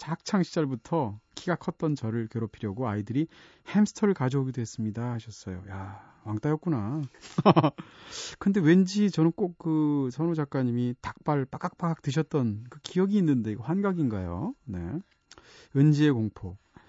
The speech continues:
한이 가득한 전형적인 한국형 귀신들. 생각만 해도 소름 끼쳐요. 하셨습니다. 아, 그래서 은지 작가가 머리가 짧구나. 네. 근데 그 한국형 귀신들이 그 머리가 삼백육십 도 싹 회전하면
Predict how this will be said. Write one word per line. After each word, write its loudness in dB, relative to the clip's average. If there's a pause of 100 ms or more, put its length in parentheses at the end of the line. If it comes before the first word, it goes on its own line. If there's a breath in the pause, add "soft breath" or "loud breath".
(480 soft breath)
한이 6
가득한 2
전형적인 6
한국형 0
귀신들. -4 (420)
생각만 2
해도 -2 (420 soft breath)
소름 0
끼쳐요. -12
하셨습니다. -6 (380 loud breath)
아, -16
그래서 -2
은지 2
작가가 -4
머리가 -2
짧구나. -4
네. -8 (840 loud breath)
근데 4
그 4
한국형 4
귀신들이 0
그 -4
머리가 0
삼백육십 -2
도 -6
싹 -12 (360)
회전하면 -4